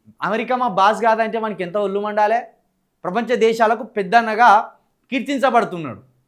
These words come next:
అమెరికా, అమెరికా అధ్యక్షుడు. అలాంటి దేశాన్ని, అలాంటి దేశ అధ్యక్షుణ్ణి ఒక లేడీ, ఒక లేడీ ఏమన్నది?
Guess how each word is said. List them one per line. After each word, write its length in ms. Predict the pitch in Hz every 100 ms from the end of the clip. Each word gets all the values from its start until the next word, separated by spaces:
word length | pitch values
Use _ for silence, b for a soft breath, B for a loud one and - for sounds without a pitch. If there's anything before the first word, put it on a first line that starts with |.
| _ _ _ _ _ _ -
అమెరికా, 460 | 190 240 202 127 - _ _ _ _ _ -
అమెరికా 640 | 214 247 233 285 247 220 - -
అధ్యక్షుడు. 460 | 196 196 - 127 - _ _ _ -
అలాంటి 960 | 190 262 285 294 254 247 302 294 285 - _ _ _
దేశాన్ని, 600 | 135 196 254 269 269 285
అలాంటి 440 | 320 254 262 247 226
దేశ 280 | 208 233 240
అధ్యక్షుణ్ణి 800 | 190 170 226 226 247 254 320 339 _ _ _ _ _ -
ఒక 140 | 156
లేడీ, 600 | 196 175 214 262 262 - _ _ _ _ _ _ _ _ _ _ _ _ 160
ఒక 120 | 214
లేడీ 540 | 196 214 277 294 339 -
ఏమన్నది? 500 | 196 254 262 262 269